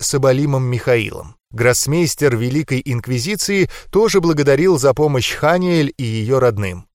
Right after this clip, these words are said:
Я слышал, что он привязан к племяннице, но не думал, что настолько сильно, чтобы назвать себя моим личным должником. Господин Ильярис, устало поздоровался со мной Вязий и добавил без энтузиазма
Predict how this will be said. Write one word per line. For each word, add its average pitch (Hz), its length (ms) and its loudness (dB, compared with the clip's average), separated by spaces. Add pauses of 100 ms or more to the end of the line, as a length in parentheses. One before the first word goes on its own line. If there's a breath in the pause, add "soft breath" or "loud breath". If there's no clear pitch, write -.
Я 131 200 0
слышал, 180 420 -2
что 135 300 0
он 165 180 -4
привязан 160 540 0
к - 100 -16
племяннице, 117 720 -4 (180)
но 117 120 -2
не 117 120 0
думал, 147 280 0
что - 180 -6
настолько 113 540 -2
сильно, 196 480 -2 (180 loud breath)
чтобы 160 300 0
назвать 131 340 2
себя 131 300 2
моим 110 460 -2
личным 117 600 -8
должником. 110 680 -8 (280)
Господин 143 540 2
Ильярис, 185 640 0 (200)
устало 143 420 2
поздоровался 120 680 0
со 113 160 -2
мной 117 220 -2
Вязий 165 400 0
и 139 160 -6
добавил 123 460 2
без 110 180 -4
энтузиазма 110 720 -4